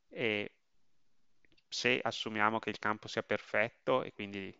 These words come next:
insomma, l'estensione di Galois, allora è vero che viceversa, quando il gruppo è banale, allora, eh, l'estensione è pure banale, cioè K uguale a L,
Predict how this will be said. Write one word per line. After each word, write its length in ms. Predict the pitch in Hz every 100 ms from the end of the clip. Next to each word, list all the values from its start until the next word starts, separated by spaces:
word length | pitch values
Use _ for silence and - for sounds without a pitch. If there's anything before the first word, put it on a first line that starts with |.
| _
insomma, 220 | - - 127
l'estensione 540 | 110 - 101 110 104
di 80 | 101
Galois, 460 | 101 113 104 98 113 - - - _
allora 400 | - 104 101 104
è 100 | 101
vero 300 | 101 101 104 101
che 220 | 104 - -
viceversa, 640 | 113 113 101 98 - 110
quando 280 | - 101 101
il 80 | 101
gruppo 340 | 110 107 107
è 40 |
banale, 540 | 98 113 98 95 101 101
allora, 400 | 107 98 98 98 - _ _ _ _
eh, 220 | 113 - -
l'estensione 640 | 113 - 104 - 107 104
è 40 | 104
pure 240 | 110 104
banale, 360 | 104 104 101 101
cioè 180 | 113
K 160 | - 104 -
uguale 260 | 104 101
a 180 | 107 95
L, 280 | 98 104